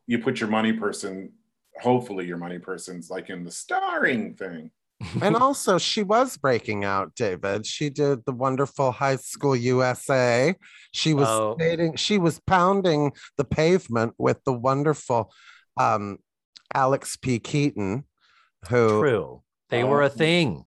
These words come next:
Speaker 3: To answer your question, Paul, we don't know. I mean, Nancy McKeon had been doing some stuff and, you know, appearing on a game show or whatever.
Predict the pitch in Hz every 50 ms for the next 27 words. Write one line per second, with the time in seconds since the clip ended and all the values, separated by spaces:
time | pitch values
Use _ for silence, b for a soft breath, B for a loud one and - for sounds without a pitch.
0 | _ _ _ _ _ - 147 - - 175 170 175 190 180 - 302 165 160 - -
1 | 165 170 175 - - 180 160 127 143 131 123 - 135 143 190 214 208 220 202 185
2 | 175 170 175 170 151 127 120 120 127 - 139 156 151 151 165 185 220 214 - 226
3 | 220 - 233 214 185 180 170 156 160 151 143 143 135 127 123 - - _ - -
4 | 117 113 127 147 160 185 202 214 233 226 - - 311 320 320 339 359 359 - -
5 | 302 - 151 147 143 143 151 160 160 156 156 160 160 165 165 160 160 156 151 143
6 | 143 127 139 135 147 156 147 - - 151 143 139 135 135 135 135 143 143 147 147
7 | 143 143 147 143 -